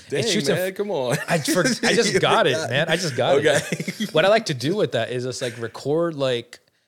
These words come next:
Speaker 1: let's say it's raining, and then the
Speaker 2: Okay.
Speaker 1: rain drops on a leaf.
Speaker 2: Okay.
Speaker 1: And it's just, you know, you can see it, like, pounce on that leaf and then just fall raindrop after raindrop, and you see it roll. And, um, and you're like, you focus on that, and then everything in the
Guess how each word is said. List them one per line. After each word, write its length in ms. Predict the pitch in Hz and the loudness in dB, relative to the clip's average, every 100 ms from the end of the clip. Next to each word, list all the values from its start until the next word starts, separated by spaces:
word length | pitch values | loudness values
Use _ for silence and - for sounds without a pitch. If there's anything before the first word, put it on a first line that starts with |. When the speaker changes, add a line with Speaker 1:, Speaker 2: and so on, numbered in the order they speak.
| - | -6
Speaker 1:
let's 160 | 185 | -4
say 140 | 226 185 | -2 -2
it's 100 | 135 | -2
raining, 480 | 131 127 104 95 _ | -6 -6 -8 -16 _
and 120 | 139 139 | -8 -6
then 100 | 135 | -4
the 80 | |
Speaker 2:
Okay. 80 | 127 | -4
Speaker 1:
rain 540 | 123 139 139 139 120 127 | -4 -6 -6 -12 -16 -20
drops 840 | - 120 117 117 - - - - - - | -12 -6 -4 -6 -8 -12 -10 -10 -14 -16
on 440 | 113 107 107 104 | -14 -12 -14 -16
a 80 | 113 | -16
leaf. 560 | 107 110 95 - - - _ | -14 -14 -16 -18 -20 -20 _
Speaker 2:
Okay. 240 | 90 82 76 - _ _ _ | -18 -16 -16 -20 _ _ _
Speaker 1:
And 200 | 123 127 | -6 -6
it's 120 | 117 | -6
just, 200 | 127 - | -8 -8
you 100 | 120 | -10
know, 80 | 110 | -10
you 140 | 113 | -10
can 120 | 123 | -10
see 280 | 120 - 120 | -8 -8 -8
it, 120 | 104 _ _ _ _ _ | -12 _ _ _ _ _
like, 220 | 98 92 | -20 -18
pounce 360 | - 123 135 147 | -12 -8 -6 -6
on 120 | 127 | -6
that 180 | 131 127 | -6 -6
leaf 280 | 131 123 113 | -8 -10 -12
and 60 | |
then 60 | 107 | -16
just 180 | 101 - | -14 -12
fall 320 | - 113 113 | -6 -4 -4
raindrop 400 | 101 101 110 107 | -6 -12 -10 -8
after 220 | 110 - | -8 -12
raindrop, 520 | 92 95 98 98 95 95 | -16 -16 -14 -12 -12 -14
and 120 | 98 | -14
you 60 | 98 | -12
see 180 | - | -12
it 60 | 95 | -14
roll. 380 | 92 92 92 90 _ _ _ _ _ - | -16 -14 -14 -16 _ _ _ _ _ -12
And, 380 | 117 107 104 | -8 -8 -10
um, 160 | 104 101 | -12 -12
and 160 | 113 135 | -10 -2
you're 160 | 165 | -2
like, 300 | 160 135 131 147 | 0 -4 -4 -8
you 140 | 156 | -10
focus 380 | - 170 160 151 | 0 0 0 -4
on 160 | 127 | -6
that, 280 | 127 131 98 127 | -6 -8 -8 -8
and 100 | 123 | -8
then 80 | |
everything 280 | 120 120 127 | -8 -8 -8
in 100 | 120 | -10
the 100 | 117 | -12